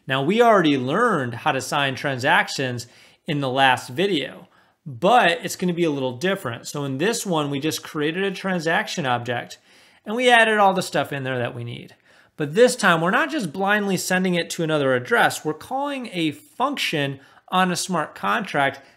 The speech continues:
that accepts the value and then does things with it. So we need to actually access that function when we send the value, not just create an object and send it to an address.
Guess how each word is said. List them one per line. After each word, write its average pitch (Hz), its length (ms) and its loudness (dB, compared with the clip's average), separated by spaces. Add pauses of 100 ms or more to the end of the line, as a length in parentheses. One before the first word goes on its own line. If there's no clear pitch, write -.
(100)
that 139 160 0
accepts 240 560 -2
the 170 100 0
value 143 520 2
and 127 120 -4
then 120 200 -6
does 226 320 -6
things 117 340 -6
with 107 160 -6
it. - 180 -12 (280)
So - 160 -6
we 170 100 0
need 240 200 -2
to 202 100 0
actually 175 440 -2
access 151 500 2
that - 280 -2
function 175 480 -2
when 131 160 -4
we 123 60 -6
send 123 280 -6
the 117 60 -6
value, 151 480 2
not 151 240 0
just - 220 -6
create 139 240 -2
an 127 80 -4
object 120 360 -2
and 117 120 -6
send 113 200 -6
it - 120 -12
to 113 140 -10
an 110 60 -8
address. 113 600 -6